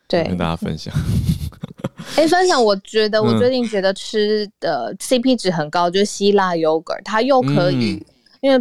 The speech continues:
Speaker 1: 配着水果吃，它又有饱足感，它又有蛋白质，又不会胖，我就觉得它是一个非常有效率的、一直有量能啊。
Speaker 2: 我怎么记得你不爱吃水果？为什么我有这个印象？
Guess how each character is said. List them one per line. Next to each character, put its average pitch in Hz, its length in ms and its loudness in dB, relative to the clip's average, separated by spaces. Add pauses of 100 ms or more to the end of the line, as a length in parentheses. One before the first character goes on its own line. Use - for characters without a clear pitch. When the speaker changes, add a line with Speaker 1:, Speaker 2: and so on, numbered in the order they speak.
Speaker 1:
配 254 180 2
着 208 80 2
水 175 220 0
果 156 200 0
吃， 180 220 -4
它 196 160 0
又 220 220 2
有 160 100 2
饱 143 240 0
足 160 240 -4
感， 147 220 -4
它 185 120 0
又 196 80 4
有 170 180 2
蛋 151 260 -2
白 - 220 -4
质， - 360 -8
又 196 160 4
不 156 180 0
会 170 180 2
胖， 113 340 -6
我 139 100 2
就 185 140 4
觉 170 160 2
得 160 100 4
它 170 180 0
是 175 160 -2
一 160 120 0
个 151 100 2
非 180 180 2
常 175 160 0
有 139 80 0
效 160 440 2
率 175 200 4
的、 160 100 -4 (120)
一 233 100 0
直 - 200 -6 (140)
有 208 200 2 (140)
量 220 120 0 (140)
能 139 100 -4 (180)
啊。 - 180 0
Speaker 2:
我 - 80 2
怎 147 100 2
么 131 80 2
记 160 220 2
得 110 160 2
你 107 120 0
不 98 120 -2
爱 110 120 0
吃 104 220 -4
水 87 240 -4
果？ - 320 -10
为 113 100 -6
什 104 80 -6
么 95 80 -2
我 90 100 0
有 82 60 2
这 90 120 -4
个 80 80 -2
印 87 120 -4
象？ 87 220 -8